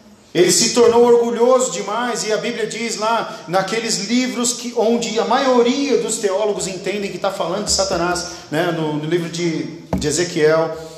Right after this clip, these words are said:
e no livro de, de Isaías, ele diz assim, que em um deles fala assim, ele falou no seu coração, "Eu vou colocar o meu trono junto do trono dele lá, e vou subir num santo monte onde ele está", e não sei o quê.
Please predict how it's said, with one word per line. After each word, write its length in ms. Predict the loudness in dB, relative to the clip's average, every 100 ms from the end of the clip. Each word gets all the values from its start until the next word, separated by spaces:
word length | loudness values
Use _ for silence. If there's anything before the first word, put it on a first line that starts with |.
| -10
e 80 | -4
no 100 | -2
livro 240 | -2 -2 -4
de, 300 | -6 -6 -6
de 100 | -6
Isaías, 920 | -2 -2 -2 0 -2 0 -2 -4 -12 -20 -20 -20 -20 -20 _ _ _ _ _ -4
ele 140 | -2
diz 220 | -2 -2 0
assim, 340 | 0 0 -2
que 320 | -2 -2 -2 -6 -4
em 120 | -2
um 120 | 0
deles 300 | 2 0 0
fala 140 | 0 0
assim, 380 | 0 0 -4 -8 -8
ele 480 | -4 -2 -2 -4 -8 -10
falou 300 | -6 -4 -2
no 60 |
seu 160 | -2 -2
coração, 640 | 0 0 0 0 -2 -4 -6 -4
"Eu 60 |
vou 120 | -2
colocar 280 | 0 -2 -2
o 60 | -2
meu 240 | 0 0
trono 340 | 0 0 2 0
junto 280 | -2 -4
do 160 | -4 -4
trono 300 | 2 4 4
dele 340 | 2 0 0 -2
lá, 340 | -4 -6 -8 -14 -20 -10
e 60 | -6
vou 140 | -2
subir 420 | 0 -2 -2 -4
num 140 | -2 -2
santo 400 | -2 -2 -4 -2
monte 280 | -2 -2
onde 160 | -4 -2
ele 100 | -2
está", 380 | -2 -4 -6 -6
e 40 |
não 60 | -6
sei 160 | -6
o 40 | -4
quê. 140 | -4